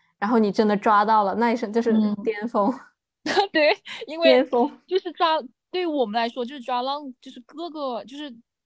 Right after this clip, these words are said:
Speaker 2: 就是决定你成功抓到一道浪的因素实在是太多了，你可能
Speaker 1: 嗯。
Speaker 2: 稍微缺失了一个的话，你就抓不到，然后你就非常的悔恨。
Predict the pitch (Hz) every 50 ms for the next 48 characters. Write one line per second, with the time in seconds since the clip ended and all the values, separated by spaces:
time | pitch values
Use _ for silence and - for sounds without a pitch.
0 | _ _ _ _ _ _ - 254 262 - 247 - - _ _ _ _ - - 214
1 | 214 254 277 262 226 196 - 240 190 196 214 220 226 226 220 226 247 240 214 214
2 | 214 226 240 247 240 220 - 214 208 214 226 - 233 226 - 196 202 - - 240
3 | 220 233 226 202 185 180 180 190 196 - 233 196 190 185 202 220 214 202 196 202
4 | - _ _ - - 240 226 220 220 226 226 - 262 214 220 - - 220 202 185
5 | 175 175 185 208 220 220 220 226 220 196 185 180 - 185 175 180 185 196 185 185
6 | 185 180 170 - - 190 175 180 185 185 190 - 185 185 208 185 175 190 - 185
7 | 180 202 - - 190 190